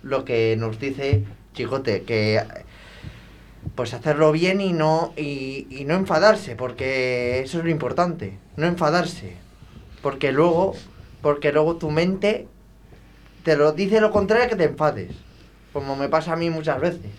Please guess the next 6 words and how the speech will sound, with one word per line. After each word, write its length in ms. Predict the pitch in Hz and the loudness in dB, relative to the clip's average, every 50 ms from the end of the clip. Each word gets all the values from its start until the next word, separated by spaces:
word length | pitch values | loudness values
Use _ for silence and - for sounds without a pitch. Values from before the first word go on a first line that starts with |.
| - - - - - - - - - - | -18 -20 -18 -18 -18 -18 -18 -20 -16 -14
Entonces, 720 | - 139 135 - 165 165 160 - - 175 175 180 175 - - - - - - - - - - - - - - - - - - - - - - | -12 -10 -4 0 0 0 0 0 0 0 0 0 -2 -6 -12 -18 -20 -20 -20 -20 -20 -20 -20 -20 -20 -20 -20 -20 -20 -20 -20 -20 -14 -6 -4
entonces 420 | 170 165 165 185 190 185 208 208 | -2 0 2 2 2 2 2 0
yo 100 | 196 202 | 0 0
intento 720 | 202 202 196 208 202 202 202 190 - 220 226 220 - - - | -2 0 2 2 2 2 2 4 4 6 6 4 2 -2 -6
canalizar 760 | - 175 170 170 160 160 151 143 143 - - 185 185 180 180 - | -2 -2 0 0 0 -2 -2 -4 -4 -2 0 0 0 0 -2 -4
esa, 560 | - 185 180 180 - 208 196 202 202 196 202 | -2 -2 -2 0 0 2 2 2 2 0 -4